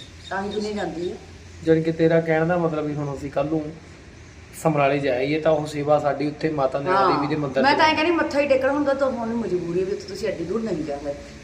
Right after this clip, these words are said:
Speaker 1: ਜੇ ਡੇਢ ਘੰਟਾ ਵੀ ਲੱਗਦਾ ਤਾਂ ਵੀ ਤੁਹਾਨੂੰ ਮੱਥ-,
Speaker 2: ਹਾਂ।
Speaker 1: ਮੱਥੇ ਨੂੰ ਤੁਹਾਨੂੰ ਬਹੁਤ ਟਾਈਮ ਲੱਗਣਾ, ਉਹੀ ਚਾਰ ਪੰਜ ਘੰਟੇ ਲਾ ਕੇ ਚੱਲੋ,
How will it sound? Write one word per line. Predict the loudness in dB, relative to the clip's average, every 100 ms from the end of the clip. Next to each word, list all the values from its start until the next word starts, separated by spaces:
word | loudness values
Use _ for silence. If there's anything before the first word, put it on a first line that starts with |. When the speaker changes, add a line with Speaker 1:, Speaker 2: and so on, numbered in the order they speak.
| 6
Speaker 1:
ਜੇ | 8
ਡੇਢ | 10 8 8
ਘੰਟਾ | 4 4 2
ਵੀ | 4
ਲੱਗਦਾ | 2 2
ਤਾਂ | 2 2 0
ਵੀ |
ਤੁਹਾਨੂੰ | -2 -2
ਮੱਥ-, | -2 -2
Speaker 2:
ਹਾਂ। | 0
Speaker 1:
ਮੱਥੇ | 0 4 2
ਨੂੰ | 4
ਤੁਹਾਨੂੰ | 0 2
ਬਹੁਤ | 2 0 0
ਟਾਈਮ | 0 0
ਲੱਗਣਾ, | -2 -2 0
ਉਹੀ | 0
ਚਾਰ | 2 4 4
ਪੰਜ | 2 -2 -2
ਘੰਟੇ | -2 -2 -2
ਲਾ | -2
ਕੇ | -2
ਚੱਲੋ, | -4 -4 -2